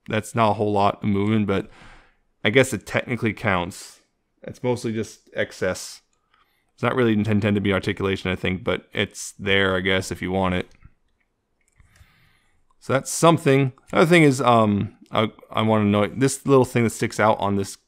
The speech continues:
gun can kinda bump into the backpack a bit, so it's a little frustrating, 'cause if you want this, you know, pointing straight outward like that, doesn't look great. Like, or not look great, but it can interfere a bit. Yeah, it's,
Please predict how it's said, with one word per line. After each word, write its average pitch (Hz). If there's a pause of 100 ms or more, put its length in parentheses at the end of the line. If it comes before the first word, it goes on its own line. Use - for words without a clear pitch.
(180)
gun 98
can 92
kinda 95
bump 98
into 101
the 90
backpack 92
a 104
bit, 107
so 92
it's -
a 98
little 95
frustrating, 101
'cause 90 (680)
if -
you 104
want 104
this, -
you 101
know, 92
pointing 95
straight - (140)
outward 101
like 95
that, 123 (1200)
doesn't 101
look 82
great. 65 (1600)
Like, 104
or 85 (380)
not 107
look 95
great, 92
but -
it 98
can 98
interfere 92 (220)
a -
bit. 98 (2000)
Yeah, 190
it's, 175